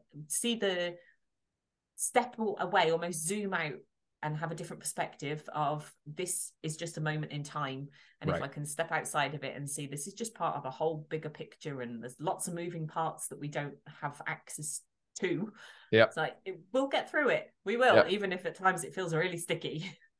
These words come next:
Speaker 2: Yeah, yeah. I, I had heard that, uh, there's no such thing as a straight line in nature,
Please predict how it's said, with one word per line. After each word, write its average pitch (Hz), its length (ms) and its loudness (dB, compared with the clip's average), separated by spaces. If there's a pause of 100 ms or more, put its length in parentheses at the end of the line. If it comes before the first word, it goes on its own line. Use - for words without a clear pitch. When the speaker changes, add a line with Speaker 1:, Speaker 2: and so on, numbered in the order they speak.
Speaker 2:
Yeah, 107 260 10 (240)
yeah. 104 260 8 (200)
I, 98 300 6
I 95 140 4
had 98 220 6
heard 110 540 8
that, 98 300 4
uh, 95 140 6
there's 104 220 2
no 120 160 6
such - 380 2
thing 110 200 4
as 98 140 0
a 95 60 0
straight 107 360 4
line 98 360 4
in 90 140 -2
nature, 82 520 -4